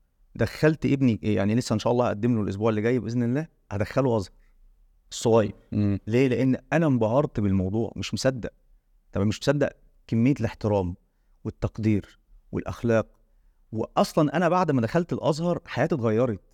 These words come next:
Speaker 1: يعني الناس حتى استقبالها في السوشيال ميديا إن أنت باحث دكتوراه في كلية تجارة جامعة الأزهر خلى الناس ت-، ت-، تقدرك وتتعامل معاك بطريقة تانية. ما عادش المناوشات اللي كانت بتجيلي على السوشيال مي-، السوشيال ميديا ما عادتش بتجيلي خلاص.
Speaker 2: مم.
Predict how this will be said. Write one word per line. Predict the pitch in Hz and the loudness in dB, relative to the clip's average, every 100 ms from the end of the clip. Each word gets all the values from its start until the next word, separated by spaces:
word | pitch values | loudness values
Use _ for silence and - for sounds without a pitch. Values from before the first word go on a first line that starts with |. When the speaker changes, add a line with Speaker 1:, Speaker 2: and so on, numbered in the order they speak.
| - | -6
Speaker 1:
يعني | 98 98 | -4 0
الناس | 107 123 - | 0 0 0
حتى | 156 - | -6 -4
استقبالها | 123 104 104 147 135 | -6 -4 0 0 0
في | |
السوشيال | 113 143 - 123 | -4 -6 -2 0
ميديا | 131 135 147 104 | 0 0 -2 0
إن | 117 | 2
أنت | 143 123 | 2 2
باحث | 113 139 143 | 0 -2 -2
دكتوراه | 117 - 120 135 | -6 -6 0 0
في | - | 0
كلية | 123 131 | -2 -4
تجارة | - 123 143 | -2 -2 0
جامعة | 139 143 | 0 0
الأزهر | 113 143 170 - - _ - | 0 0 -2 -4 -20 _ 0
خلى | 151 170 | 2 4
الناس | 139 139 - | 2 0 -2
ت-، | _ - - 107 104 - | _ -14 -6 -2 -2 -4
ت-، | - 82 | -6 -4
تقدرك | - 107 107 147 147 | -2 -2 0 0 0
وتتعامل | 117 - 123 139 | -6 -4 -2 0
معاك | 123 139 | 0 -2
بطريقة | 120 123 131 | -4 0 0
تانية. | 143 139 | 0 0
ما | 107 | 0
عادش | 135 - - | -2 -6 -4
المناوشات | 113 107 104 101 156 | -2 0 -2 -2 -2
اللي | 139 | -2
كانت | 113 139 131 | -2 0 0
بتجيلي | 107 110 113 | -2 0 -2
على | - _ _ - | -2 _ _ -12
السوشيال | - 131 120 123 | -4 -2 0 2
مي-، | 143 - | 0 -4
السوشيال | - 131 131 | -8 -2 2
ميديا | 143 127 | 2 2
ما | |
عادتش | 110 - | 0 -2
بتجيلي | 110 113 131 | -6 -2 -2
خلاص. | - 127 113 - - | 2 4 4 0 -6
Speaker 2:
مم. | 107 98 | -2 -2